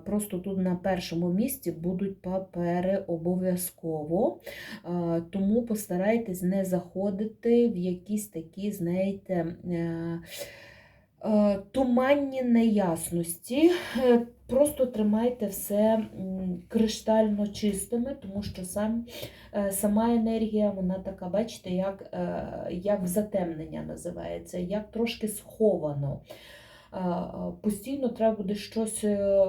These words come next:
вишукувати, винюхувати, а, для того, щоб правильно, е, правильно діяти.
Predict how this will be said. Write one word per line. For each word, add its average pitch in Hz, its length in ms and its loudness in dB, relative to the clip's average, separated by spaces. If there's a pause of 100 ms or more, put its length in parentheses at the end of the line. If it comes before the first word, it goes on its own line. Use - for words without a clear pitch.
(140)
вишукувати, 185 1160 0
винюхувати, 208 1000 2 (420)
а, 180 500 -2
для 208 140 0
того, 254 280 4
щоб 208 500 0 (220)
правильно, 226 1160 4 (220)
е, 185 80 -14 (640)
правильно 202 640 2
діяти. 175 760 -4